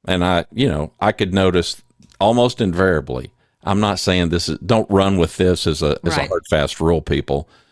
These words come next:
Speaker 2: Right.
Speaker 1: But it worked for me. Uh, you start bringing up stuff that you might suspect, like we started out this show.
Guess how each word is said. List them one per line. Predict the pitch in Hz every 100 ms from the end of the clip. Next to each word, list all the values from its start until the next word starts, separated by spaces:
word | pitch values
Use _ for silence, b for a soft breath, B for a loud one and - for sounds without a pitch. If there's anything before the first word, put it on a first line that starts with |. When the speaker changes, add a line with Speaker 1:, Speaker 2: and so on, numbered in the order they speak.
| b
Speaker 2:
Right. | 151 135
Speaker 1:
But | 90 -
it | 98 -
worked | 90 87 -
for | -
me. | 67 65 67 - _ _ _ _ _ _ _ _ _ _
Uh, | 90 87 82 78 -
you | 101
start | - 156 -
bringing | 113 113 101
up | 95 -
stuff | - 92 90 -
that | -
you | 95
might | 95 101 95
suspect, | - - - 85 76 -
like | 76 78 -
we | 80
started | - 87 80 76
out | 76
this | 80 73
show. | - 73 67